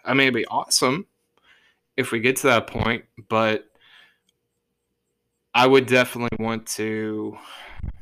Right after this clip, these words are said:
maybe upgrade things a hell of a lot before that point.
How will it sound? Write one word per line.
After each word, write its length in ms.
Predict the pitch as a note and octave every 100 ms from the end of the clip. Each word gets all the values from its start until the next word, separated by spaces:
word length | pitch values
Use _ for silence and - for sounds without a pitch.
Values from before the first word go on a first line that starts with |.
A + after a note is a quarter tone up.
| - -
maybe 520 | A2 A2+ C#3 B2 A#2+
upgrade 760 | B2 A#2 - C3 C#3 C#3 -
things 380 | C#3 C3+ C3+ A#2 -
a 180 | A#2 G#2+ - _ _ _
hell 240 | - E3
of 80 | C3
a 60 | G#2
lot 280 | G#2+ G#2 -
before 300 | - A2+ A2
that 240 | G#2+ -
point. 320 | - A2+ A#2+